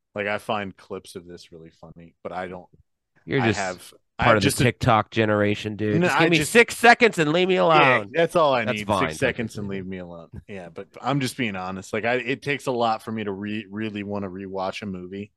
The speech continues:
Speaker 1: I-, if it's not something that I'm like, "Man, I wanna see that again," it takes a lot. And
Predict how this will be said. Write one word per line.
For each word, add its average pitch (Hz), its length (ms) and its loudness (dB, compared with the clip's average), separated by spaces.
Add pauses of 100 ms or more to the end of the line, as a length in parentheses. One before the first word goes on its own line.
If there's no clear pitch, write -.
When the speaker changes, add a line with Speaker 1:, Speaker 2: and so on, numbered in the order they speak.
(160)
Speaker 1:
I-, 92 60 -20 (120)
if - 400 -18
it's 110 220 -18
not 104 300 -6
something 101 420 -12
that 95 140 -10
I'm 92 220 -10
like, 87 400 -16 (540)
"Man, 104 480 -6
I 98 80 -4
wanna 95 240 -8
see 95 280 -14
that 90 240 -8
again," 90 440 -14 (240)
it 87 140 -20
takes 98 240 -8
a 90 60 -12
lot. 80 240 -20 (420)
And 85 600 -18